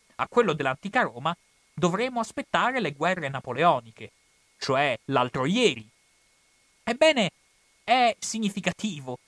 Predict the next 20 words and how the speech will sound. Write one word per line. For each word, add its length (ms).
di 140
come 260
gli 100
stessi 360
avversari 560
di 80
Roma, 380
in 180
primis 580
Annibale 760
all'interno 580
delle 200
guerre 360
puniche, 520
sia 200
rimasto 460
particolarmente 800
costernato 920
di 160
fronte 600